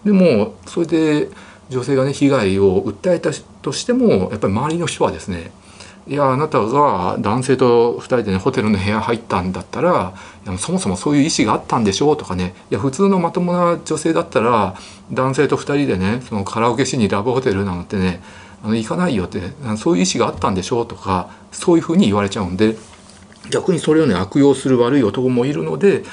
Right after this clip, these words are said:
だからこそ、えー、気をつけていただきたいということでございます。ということで、まあ、その、性的なね、同意がない場合は、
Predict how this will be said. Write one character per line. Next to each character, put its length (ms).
だ 100
か 120
ら 100
こ 100
そ、 320
え 120
ー、 40
気 160
を 80
つ 80
け 100
て 80
い 60
た 100
だ 140
き 80
た 120
い 80
と 100
い 60
う 60
こ 100
と 100
で 80
ご 100
ざ 80
い 40
ま 100
す。 160
と 140
い 80
う 80
こ 100
と 120
で、 500
ま 440
あ、 60
そ 60
の、 360
性 180
的 240
な 100
ね、 220
同 240
意 100
が 160
な 220
い 220
場 140
合 120
は、 360